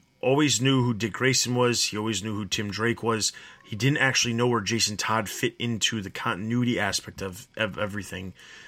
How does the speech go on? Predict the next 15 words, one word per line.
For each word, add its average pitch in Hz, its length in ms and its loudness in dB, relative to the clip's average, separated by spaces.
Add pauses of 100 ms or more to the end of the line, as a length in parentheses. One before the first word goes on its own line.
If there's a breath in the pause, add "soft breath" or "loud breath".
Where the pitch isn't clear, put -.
(100)
So - 160 -2
when 113 220 2
he, 113 500 -2
he 120 200 -6
needed 143 360 4
something 131 320 2
to 101 100 -4
happen 117 540 0 (320 loud breath)
to - 100 -8
cause 120 480 2
Harley 123 520 2
to 104 440 -2
leave 117 500 0
the 107 80 -4
Joker 113 600 -2